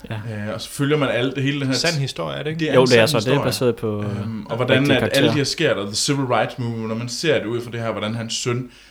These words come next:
Speaker 2: ligesom prøver at kæmpe for The Civil Rights Movement, og
Speaker 1: Han
Speaker 2: hvordan
Speaker 1: kommer
Speaker 2: at
Speaker 1: med i de der Black Panther, er det ikke rigtigt?
Speaker 2: Ja, blandt andet. Og der er en masse ting. Øhm,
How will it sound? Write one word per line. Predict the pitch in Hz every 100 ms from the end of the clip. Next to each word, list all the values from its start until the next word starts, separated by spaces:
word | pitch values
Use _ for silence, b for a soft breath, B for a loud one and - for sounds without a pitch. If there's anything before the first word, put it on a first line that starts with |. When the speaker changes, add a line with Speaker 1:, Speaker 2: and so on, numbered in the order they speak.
| B
Speaker 2:
ligesom | 110 107 98 - B -
prøver | 127 113 120 92
at | -
kæmpe | 117 117
for | 110
The | 92
Civil | - 107 101
Rights | 98 87 -
Movement, | 101 92 95 92
og |
Speaker 1:
Han | 101
Speaker 2:
hvordan | 104
Speaker 1:
kommer | 113
Speaker 2:
at | 113 117
Speaker 1:
med | 110
i | 104
de | 110
der | 104 98 90
Black | 85 - 87 87
Panther, | - 92 104 95
er | 92
det |
ikke | 107 107
rigtigt? | 123 123
Speaker 2:
Ja, |
blandt | 127 117 98
andet. | 82 95 107 107 -
Og | 76 95 98 107 78 - -
der | 127
er |
en | 135
masse | 131 -
ting. | 139 B B B 127
Øhm, | 135 135 135 135 135 -